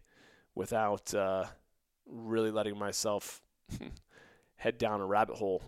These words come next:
which certainly happens from time to time. And so I guess that's, that's the challenge. And you might feel the same way. It's like, yeah, I could get off of social media, but that's where all my family posts their pictures. And,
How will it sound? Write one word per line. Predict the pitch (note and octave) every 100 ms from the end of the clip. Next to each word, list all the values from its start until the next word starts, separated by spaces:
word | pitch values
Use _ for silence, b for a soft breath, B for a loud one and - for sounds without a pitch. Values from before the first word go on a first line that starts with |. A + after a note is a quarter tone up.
| -
which | G2 -
certainly | B2+ F2 F2+
happens | G2+ G2+ G2+ E2+
from | - G2+
time | G2+
to | G2+
time. | G2+ A2 F#2 - _ _ _ _ _ _ - - _
And | B2
so | B2 B2+ A#2 G#2 b b b b b b b b b b -
I |
guess | B2+ C3 -
that's, | B2+ - -
that's | - -
the | G#2+
challenge. | C#3 B2 G2 - -
And | C3
you | C3
might | B2+ A#2
feel | A#2 A#2+
the | G2+
same | A#2+ A2+
way. | A#2+ B2
It's | G2+ -
like, | A2 G2+ - _
yeah, | C3 C#3+
I | C#3+
could | C#3+ A#2+ - _
get | C#3+
off | C3 B2
of | -
social | C3+ - D3
media, | F#3 G3 C#3+ B2
but | B2
that's | C#3 C#3
where | C#3+ C#3+
all | C#3
my | C3+
family | - D3 C#3+ C#3+ C#3+
posts | - C#3+ -
their | D3
pictures. | - F3+ - - C#3 A#2 G#2 A#2
And, | G#2